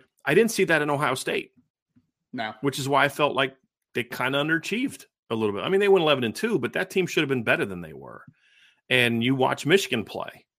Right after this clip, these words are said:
Speaker 1: I don't think Michigan has the talent that Ohio State has. I, I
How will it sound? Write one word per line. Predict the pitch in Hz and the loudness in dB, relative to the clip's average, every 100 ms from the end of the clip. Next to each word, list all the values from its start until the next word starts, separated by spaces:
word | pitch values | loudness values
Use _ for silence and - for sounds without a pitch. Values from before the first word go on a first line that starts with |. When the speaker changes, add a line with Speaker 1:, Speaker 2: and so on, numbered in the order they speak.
| _ - | _ -4
Speaker 1:
I | 104 | 0
don't | 214 226 | 0 0
think | 110 185 | -4 -2
Michigan | - - 87 | -6 -6 -10
has | 90 80 | -10 -12
the | 85 | -14
talent | - 87 78 | -12 -12 -12
that | 76 | -14
Ohio | 73 76 67 | -14 -12 -12
State | - 73 | -12 -14
has. | 76 78 139 - - _ | -12 -10 -10 -12 -20 _
I, | |
I | 98 | -10